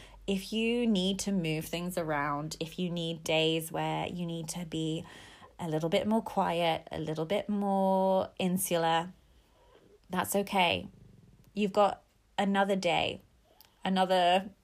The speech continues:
ten weeks worth of days maybe,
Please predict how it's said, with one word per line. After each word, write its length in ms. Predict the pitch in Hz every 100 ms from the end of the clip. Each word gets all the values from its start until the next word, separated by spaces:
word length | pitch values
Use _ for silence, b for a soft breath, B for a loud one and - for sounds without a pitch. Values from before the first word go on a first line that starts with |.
| _ _ - - _ _ _ _ _ _ _ _ _ -
ten 360 | - 208 208
weeks 600 | 202 202 - - - - - _ _ 719 -
worth 400 | 262 196 220 220
of 120 | 202
days 540 | 190 185 180 175 214
maybe, 640 | 226 196 175 165 170 160